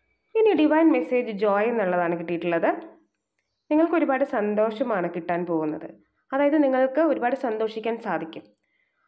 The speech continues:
അപ്പോ, ആ, അതാണ് നിങ്ങൾക്കുള്ള ഡിവൈൻ മെസ്സേജ്. കൂടാതെ നവംബർ എന്നൊരു മന്ത് നിങ്ങൾക്ക് വളരെയധികം ഇമ്പോർട്ടന്റ് ആണ്.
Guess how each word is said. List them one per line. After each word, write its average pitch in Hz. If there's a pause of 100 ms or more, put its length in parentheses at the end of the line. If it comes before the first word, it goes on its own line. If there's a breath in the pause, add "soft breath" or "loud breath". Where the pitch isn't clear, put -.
(180)
അപ്പോ, 220 (520)
ആ, 202 (500)
അതാണ് 285
നിങ്ങൾക്കുള്ള 202
ഡിവൈൻ 185
മെസ്സേജ്. 175
കൂടാതെ 311
നവംബർ 202
എന്നൊരു 185
മന്ത് 175
നിങ്ങൾക്ക് 175
വളരെയധികം 180
ഇമ്പോർട്ടന്റ് 175
ആണ്. 160